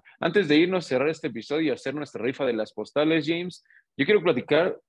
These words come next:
del derbi de Man-, de Manchester. Ya sé que esto es un podcast dedicado al Liverpool Football Club,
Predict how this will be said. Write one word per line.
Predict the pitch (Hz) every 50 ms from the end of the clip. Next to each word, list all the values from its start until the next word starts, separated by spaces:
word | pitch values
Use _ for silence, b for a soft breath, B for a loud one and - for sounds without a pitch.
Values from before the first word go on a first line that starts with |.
| _
del | - 120 110 113 110 107
derbi | 113 135 147 156 151
de | 135 117
Man-, | 117 123 135 135 135
de | 117 110
Manchester. | 107 120 135 131 - 135 - - 151
Ya | 135 135 131
sé | - 143 143
que | 135 - 135
esto | 131 - - 127 127
es | 127 -
un | 139 131 120 - _ _
podcast | - 123 127 120 123 - 131 117 110
dedicado | 104 104 101 - - 120 123 120
al | 113
Liverpool | 113 123 123 107 110 104 -
Football | 120 120 123 117 110
Club, | - 127 143 156 -